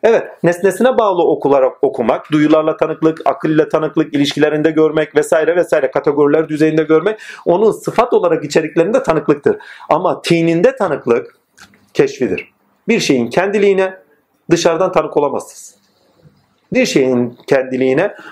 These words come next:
onunla olan ilişkilerinde ve olayında kendi sıfatını açığa çıkartırken tanık olursunuz. Ve bir de bakarsınız ki dağlar gerçekten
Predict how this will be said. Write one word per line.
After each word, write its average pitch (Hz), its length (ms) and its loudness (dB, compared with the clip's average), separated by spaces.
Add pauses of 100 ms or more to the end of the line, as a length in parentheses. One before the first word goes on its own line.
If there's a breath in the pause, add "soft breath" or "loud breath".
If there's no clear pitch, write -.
(120 loud breath)
onunla 202 380 2
olan 165 300 0
ilişkilerinde 175 640 0
ve 175 140 2 (140)
olayında 165 760 0 (520 soft breath)
kendi 170 300 0
sıfatını 208 500 0
açığa 165 400 0
çıkartırken 139 680 -2
tanık 127 300 -4
olursunuz. - 520 -4 (400 soft breath)
Ve 143 180 -2
bir 185 80 2
de 160 100 0
bakarsınız 139 480 -2
ki 175 180 -2
dağlar 131 320 2
gerçekten 156 600 -4